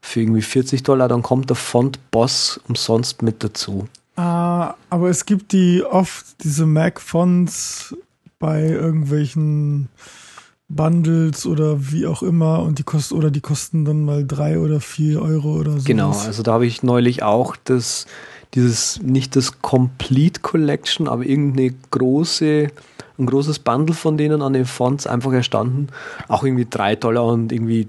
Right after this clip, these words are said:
Speaker 1: ein paar tausend Schriften und ich so, ja, das will ich jetzt mal haben.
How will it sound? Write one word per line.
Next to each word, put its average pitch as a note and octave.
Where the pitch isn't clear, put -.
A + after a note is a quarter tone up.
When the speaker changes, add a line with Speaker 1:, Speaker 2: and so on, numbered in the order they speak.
Speaker 1:
ein C3
paar G#2+
tausend A#2+
Schriften C3
und B2
ich A#2+
so, -
ja, F2+
das -
will A#2
ich A#2
jetzt A#2
mal A#2+
haben. B2+